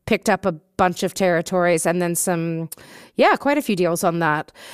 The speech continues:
Have, have you, are, are there any of the German films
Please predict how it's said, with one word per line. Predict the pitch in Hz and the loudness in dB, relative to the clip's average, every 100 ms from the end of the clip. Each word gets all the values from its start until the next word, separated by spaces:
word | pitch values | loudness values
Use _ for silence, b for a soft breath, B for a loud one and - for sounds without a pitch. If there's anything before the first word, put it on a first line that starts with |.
| B B | B B
Have, | 233 226 | 0 2
have | 240 214 | 0 2
you, | 262 294 | 2 2
are, | |
are | 262 277 269 254 | 2 2 2 2
there | 294 | 2
any | 294 302 320 | 2 2 2
of | 240 | 0
the | 226 | -2
German | 170 196 214 277 339 | 0 2 2 2 2
films | 359 359 359 359 339 - - | 2 2 2 0 -2 -4 -6